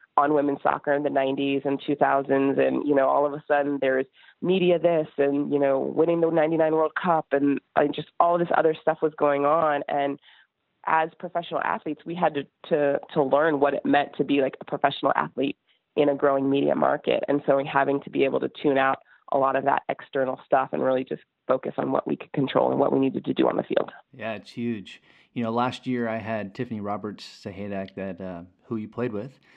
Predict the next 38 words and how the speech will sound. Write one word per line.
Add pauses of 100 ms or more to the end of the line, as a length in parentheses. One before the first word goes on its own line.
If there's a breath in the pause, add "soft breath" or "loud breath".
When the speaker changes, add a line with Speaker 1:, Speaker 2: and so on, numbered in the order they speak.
(320 soft breath)
Speaker 2:
and (120)
she
actually
brought
up
Colleen
and
had
the
same
experience.
She
just
had (600)
rave
reviews
on
what
she
did
for
her
and
for
the
team. (640)
Speaker 1:
Yeah,
I
mean,
and
I
think, (560 loud breath)
again,
like, (120)
I
mean, (380)
it, (120)
it,